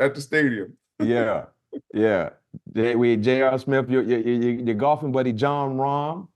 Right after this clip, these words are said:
Speaker 2: who
Speaker 1: Mm-hmm.
Speaker 2: recently won the
Speaker 1: Rambo.
Speaker 2: Masters.
Speaker 1: Yeah, man. Shout out to
Speaker 2: Uh,
Speaker 1: Rambo.
Speaker 2: yeah, I mean, then we, you remember we had Jamal Adams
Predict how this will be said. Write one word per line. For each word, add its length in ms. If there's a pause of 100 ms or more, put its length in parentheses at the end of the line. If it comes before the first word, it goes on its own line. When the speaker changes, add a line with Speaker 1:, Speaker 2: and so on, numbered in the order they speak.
(280)
Speaker 2:
who 60
Speaker 1:
Mm-hmm. 240
Speaker 2:
recently 360
won 140
the 60
Speaker 1:
Rambo. 80
Speaker 2:
Masters. 640 (420)
Speaker 1:
Yeah, 180
man. 300
Shout 220
out 80 (160)
to 60
Speaker 2:
Uh, 120
Speaker 1:
Rambo. 240 (560)
Speaker 2:
yeah, 440 (140)
I 40
mean, 320
then 140
we, 80
you 60
remember 240
we 120
had 180
Jamal 320
Adams 560